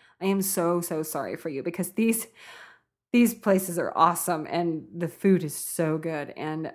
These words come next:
um, but these burritos, they are enormous. And if you have been stretching your stomach out for months or years or, or even decades, then eating one of their burritos, an entire burrito,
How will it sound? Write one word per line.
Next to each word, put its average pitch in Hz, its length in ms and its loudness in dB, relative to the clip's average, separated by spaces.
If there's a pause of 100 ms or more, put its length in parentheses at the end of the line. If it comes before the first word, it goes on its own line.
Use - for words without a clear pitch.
um, 151 300 -6 (200)
but 180 160 0
these 202 180 0
burritos, 170 640 -4 (160)
they 165 300 -2
are 156 480 -6
enormous. 156 1000 -8 (680)
And 175 280 0
if 180 260 -2
you 220 260 2
have 247 220 -6
been 185 120 -2
stretching 196 460 -4
your 156 100 -4
stomach 185 460 -4
out 127 320 -8
for 165 100 -4
months 170 580 -2
or 160 60 -4
years 165 640 -4
or, 160 340 -6
or 165 100 -2
even 160 280 -2
decades, 185 680 -4 (420)
then 190 160 6
eating 220 540 2
one 190 200 4
of 185 160 -4
their 170 140 0
burritos, 180 720 -4
an 170 120 -4
entire 170 540 -4
burrito, 175 540 -4